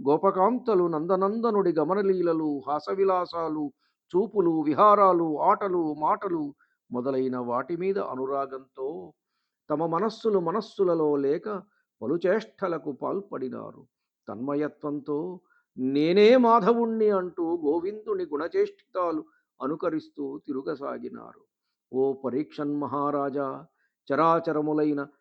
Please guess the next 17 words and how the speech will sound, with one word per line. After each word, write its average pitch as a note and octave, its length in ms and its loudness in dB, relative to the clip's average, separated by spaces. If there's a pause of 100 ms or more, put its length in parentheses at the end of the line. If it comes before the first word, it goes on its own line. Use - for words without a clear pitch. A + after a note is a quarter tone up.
(140)
సమస్త E3 540 -4
భూతముల F3 600 2
లోపలను F3 680 0
వెలుపలను F3 640 -2
నివసించియున్న F3 840 -8
ఆ F3 420 2
వాసుదేవుణ్ణి F3+ 920 -6 (540)
వల్లవాంగనలు F3 1160 2 (340)
యమునా F#3+ 400 4
తీర E3 320 -2
వనమధ్యంలో F3+ 960 0
ప్రేమతో D#3 720 -4
పాడుతూ C#3+ 580 -6 (380)
వెదకుటకు E3 540 -4
వెళ్ళినారు. C3+ 720 -6 (600)
"ఓ C#3 180 2
పున్నాగభూజమా, D3+ 1120 -2